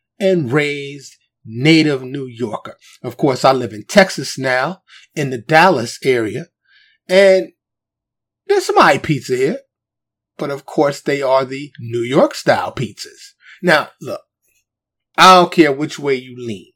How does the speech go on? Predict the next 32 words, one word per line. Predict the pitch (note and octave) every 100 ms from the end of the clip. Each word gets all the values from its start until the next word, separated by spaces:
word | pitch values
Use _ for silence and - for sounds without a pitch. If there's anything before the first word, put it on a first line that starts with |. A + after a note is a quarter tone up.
| _ _ _ _ _ _
Whether | B2 B2+ B2
you | A#2+ C3+
just | A2 A#2+ A2+ G#2
don't | C3+ B2+
like | B2 A#2 -
pizza | C3 A#2 B2+
at | B2+ A2+
all, | E3 F#3 F#3 E3+
which | C3+ C#3
I | B2+
think | - C3 -
might | B2 A#2+
be | B2
a | A2+
form | - C#3 A#2+
of | A2
insanity, | G#2+ - G#3 B3+ F3 E3+ - _ _ _ _ _ _
or | - C4 C#4+ D3 G3 B3 _ _ _ - _ _
if | C#3 C3
you | D3+ C#3
into | C#3 B2+
that | B2 A#2 A2+
Chicago | C3 - B2+ C3+ C3+ C3 B2 A#2 A2+
deep | - F3+ F#3 -
dish, | - - - - - - _ _ - _
and | B2 B2
you, | C3+ B2+
you | B2 C#3 C#3+
know, | C#3 C3 B2+
if | B2 A#2
you | D3+ D#3
into | D3 C#3 D3 B2+